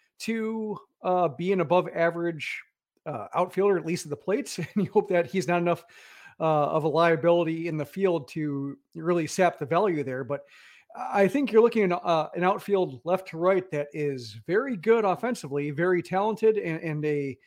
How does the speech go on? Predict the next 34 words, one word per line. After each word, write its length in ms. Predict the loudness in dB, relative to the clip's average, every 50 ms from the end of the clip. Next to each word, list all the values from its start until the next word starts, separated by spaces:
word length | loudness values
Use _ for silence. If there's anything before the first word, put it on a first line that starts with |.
| _ _ _ _ _ _
um, 340 | -8 -8 -6 -8 -10 -12 -16 _ _ _ _ _ -20 _ _
and 100 | 2 2
a 40 | 4
nice 260 | 4 4 4 2 0
kind 200 | -2 -2 -2 -2
of 80 | -2 -4
talent 260 | -4 -4 -4 -4 -4
too, 140 | -6 0 2
to 80 | 2 4
where, 160 | 4 2 2
like, 160 | 0 0 -2
it's 160 | -6 -8 -6
not 200 | -4 -6 -6 -6
samey. 520 | -6 -4 -4 -2 -2 -2 -4 -6 -8 -10 -12 _ -4
You 100 | -2 0
know, 60 | 0
you 120 | 0 0
have, 340 | 0 2 2 2 2 0 -4 -12 _ _ _ -20 -20 _ -4
uh, 280 | -2 0 0 0 -2
Vaughn, 300 | -2 0 0 2 2 2
who 140 | 0 0 0
has 180 | 0 0 0 -2
the 60 | -6
plate 260 | -6 -4 -4 -4 -4
discipline. 440 | -6 -10 -12 -10 -8 -6 -6 -4 -4
You 80 | -6 -6
have, 480 | -6 -4 -4 -2 -2 -2 -4 -6 -12 _ _ _ _ _ _
uh, 180 | -6 -4 -4 -2
Jimenez, 520 | -2 -2 0 0 0 0 -2 -2 -4 -4
who 180 | -4 -6 -6 -6
probably 480 | -4 -2 0 0 0 0 -2 -2 -2 -4
is 100 | -4 -6
the 80 | -8
best, 480 | -4 -2 -2 -2 -2 -4 -8 -14 -18